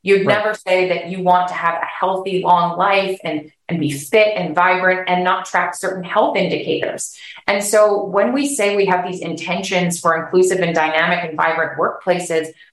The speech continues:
Speaker 1: but our outcomes are lagging or the outcomes are not existent and there's a gap, the question because, becomes,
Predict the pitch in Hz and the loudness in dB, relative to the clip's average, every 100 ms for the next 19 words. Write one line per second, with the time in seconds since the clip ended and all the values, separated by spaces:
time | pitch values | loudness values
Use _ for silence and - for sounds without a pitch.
0 | - 180 170 - 160 - 214 190 170 156 | 0 2 2 2 2 0 -4 -6 -4 -4
1 | 156 180 220 226 180 - 151 185 180 - | -2 0 0 -2 -6 -10 -4 0 0 2
2 | 175 180 202 190 160 160 175 196 - 160 | 0 0 -2 -4 -4 0 0 0 -4 -6
3 | - 160 151 165 160 156 143 156 160 - | -6 -12 -10 -2 -2 -2 0 2 2 0
4 | - _ _ - 185 - 247 240 240 196 | -6 _ _ -6 -4 0 0 0 -4 -6
5 | 190 190 180 170 165 170 185 185 175 165 | -6 -2 2 4 2 0 -6 -2 -2 -2
6 | 165 - | -4 -12